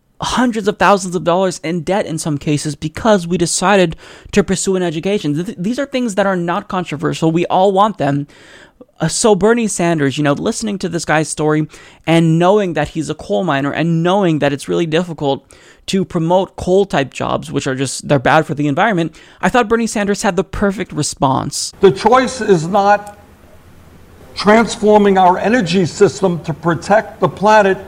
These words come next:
Speaker 2: and throwing people out on the street. The choice is reinvesting in communities that have been dev-, devastated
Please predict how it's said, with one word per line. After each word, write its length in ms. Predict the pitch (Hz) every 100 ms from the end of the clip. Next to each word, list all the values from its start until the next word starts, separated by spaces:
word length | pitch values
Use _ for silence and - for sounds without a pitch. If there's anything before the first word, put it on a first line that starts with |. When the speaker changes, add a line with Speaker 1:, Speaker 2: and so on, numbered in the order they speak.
| -
Speaker 2:
and 180 | - 170
throwing 380 | - 220 226 214
people 400 | 196 220 190 190
out 320 | 180 202 214
on 260 | 185 185
the 100 | 175
street. 420 | 156 - 247 233 202 - - - -
The 100 | 202
choice 460 | 185 - 226 233 -
is 500 | 202 208 208 208 - - -
reinvesting 1200 | - 175 240 233 214 165 196 240 - 233 208 202
in 200 | 185 185
communities 720 | - 175 190 165 147 123 - - - -
that 160 | 175 170
have 320 | 151 175 143
been 200 | 165 156
dev-, 560 | 165 226 185 - - -
devastated 760 | 220 220 - 175 143 143 151